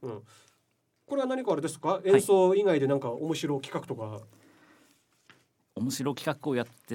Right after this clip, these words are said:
Speaker 2: 滑るぐらいだったら演奏を聴いていただこうと。
Speaker 1: <laughs>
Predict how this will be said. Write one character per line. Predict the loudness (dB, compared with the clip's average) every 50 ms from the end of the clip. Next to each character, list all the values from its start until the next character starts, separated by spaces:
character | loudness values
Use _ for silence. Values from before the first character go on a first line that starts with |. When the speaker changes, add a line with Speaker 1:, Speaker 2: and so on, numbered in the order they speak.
| -8 -6
Speaker 2:
滑 | -4 -4 -4
る | -4 -2
ぐ | -4
ら | -4 -4
い | -6
だ | -8
っ | -8
た | -6 -4 -2
ら | -2 -2 -2
演 | -2 -2 -2
奏 | -4 -4 -4 -4
を | -6
聴 | -6 -8 -12 -10
い |
て | -8 -10
い | -8
た | -8 -8
だ | -10
こ | -10 -10 -12 -12
う | -12
と。 | -14 -20 -8
Speaker 1:
<laughs> | 0